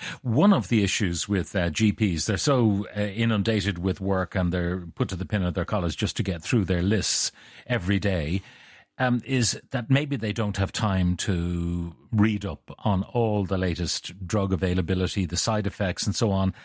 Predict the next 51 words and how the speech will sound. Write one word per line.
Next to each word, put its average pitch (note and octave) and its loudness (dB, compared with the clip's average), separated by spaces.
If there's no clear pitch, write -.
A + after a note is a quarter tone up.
and A#2 -2
they A#2+ -4
just C#3+ 2
fall A#2+ 2
back F2+ -4
on E2 2
the F#2 0
old F#2+ 2
reliables. F2 0
It's - -4
what G2+ -2
they've F#2 2
always G#2+ 0
prescribed G2 -2
for F#2+ -4
this, G#2 0
that F#2 0
and F#2 0
the F2+ 2
other. F2+ 0
I D3 2
mean, D3 4
what E3 0
guarantee C3 2
is F2 2
there F2+ 2
that E2+ -2
pharmacists C3 0
won't, E2+ -2
you G#2+ 2
know, D#2+ 2
just - -4
fall G2 -4
back F2 -4
on F#2 4
the F#2 2
old F2 2
reliables F2 0
and F#2+ 2
won't G#2 2
keep A#2+ 0
up F#2+ -2
to - -2
speed? E3+ 0
'Cause G#2+ 0
once G3+ 4
you D#3 0
get A2+ -4
your G2 -2
pharmacy C3+ 0
degree, F2 0